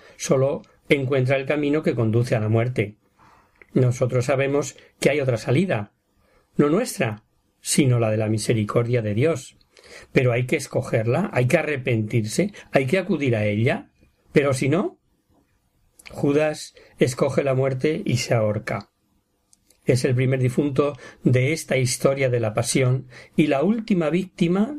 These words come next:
del gran poder del pecado antes de que ese poder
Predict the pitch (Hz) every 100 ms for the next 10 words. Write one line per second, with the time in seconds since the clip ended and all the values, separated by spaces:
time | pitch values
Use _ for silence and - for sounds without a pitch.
0 | - 135 127 123 120 127 147 151 135 127
1 | 123 139 131 123 117 120 143 135 147 -
2 | - - - 135 127 143 131 - - -
3 | 190 131 127 139 131 160 - 185 190 175
4 | 185 247